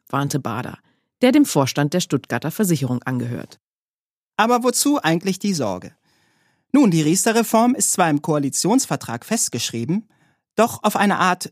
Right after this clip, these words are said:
Speaker 2: To-Do-Liste des Bundesfinanzministeriums, die alle verbliebenen Gesetzesvorhaben bis zum Ende der Legislaturperiode auflistet, wird die Riester-Generalüberholung mit keinem Wort erwähnt. Wir berichteten darüber im vorherigen Podcast.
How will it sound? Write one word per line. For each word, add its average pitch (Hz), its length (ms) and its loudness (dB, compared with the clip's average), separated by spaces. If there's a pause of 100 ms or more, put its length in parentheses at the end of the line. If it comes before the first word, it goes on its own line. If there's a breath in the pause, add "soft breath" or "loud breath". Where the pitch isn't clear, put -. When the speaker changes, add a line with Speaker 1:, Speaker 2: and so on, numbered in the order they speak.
Speaker 2:
To-Do-Liste 160 680 2
des 131 160 -2
Bundesfinanzministeriums, 135 1700 -2
die 139 200 -4
alle 254 260 2
verbliebenen 170 600 2
Gesetzesvorhaben 151 1000 0
bis - 200 2
zum 185 140 2
Ende 151 300 2
der 135 140 -2
Legislaturperiode 120 1200 -4
auflistet, 151 680 -4 (200)
wird 294 140 0
die 277 80 2
Riester-Generalüberholung 160 1400 2
mit 170 160 -4
keinem 220 380 2
Wort 131 280 -2
erwähnt. 131 520 -2 (600)
Wir 147 100 -2
berichteten 160 500 2
darüber 123 320 0
im 165 80 0
vorherigen 123 580 -2
Podcast. - 500 -12